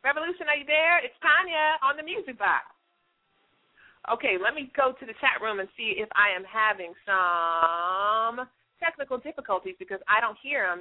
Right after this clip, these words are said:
even though I know I see him and am trying to talk to him.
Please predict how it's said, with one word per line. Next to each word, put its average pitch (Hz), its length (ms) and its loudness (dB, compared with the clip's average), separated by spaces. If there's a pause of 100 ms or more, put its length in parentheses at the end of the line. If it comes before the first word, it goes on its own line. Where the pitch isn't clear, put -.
even 247 160 -14
though 226 160 2
I 208 160 2
know 208 480 2
I 196 160 0 (160)
see 381 160 -6
him 165 320 -4 (400)
and 196 240 6
am 190 160 -4
trying 220 320 2
to 202 160 -12
talk - 260 0
to 160 80 -6
him. 165 460 -8